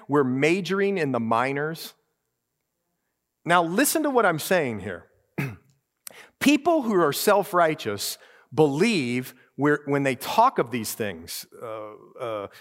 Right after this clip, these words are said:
you know, um, "Come on now, we, we have to do the service this way," or,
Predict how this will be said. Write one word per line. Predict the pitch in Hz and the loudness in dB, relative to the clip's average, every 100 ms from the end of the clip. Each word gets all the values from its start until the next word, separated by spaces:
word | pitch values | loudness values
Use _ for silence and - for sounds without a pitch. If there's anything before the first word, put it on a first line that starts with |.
| - | -10
you | 120 | -8
know, | 95 90 98 98 | -8 -12 -16 -18
um, | 90 98 | -18 _
"Come | - 107 | -8 -8
on | 82 | -8
now, | 85 80 | -12 -14
we, | 92 101 - | -14 -14 -16
we | 110 92 | -16 -8
have | 113 113 | -8 -8
to | 110 | -8
do | 110 107 | -8 -8
the | 101 | -8
service | 95 - 110 98 - | -8 -8 -8 -8 -10
this | 110 - | -10 -10
way," | 104 85 82 | -10 -12 -12
or, | 85 87 | -14 -14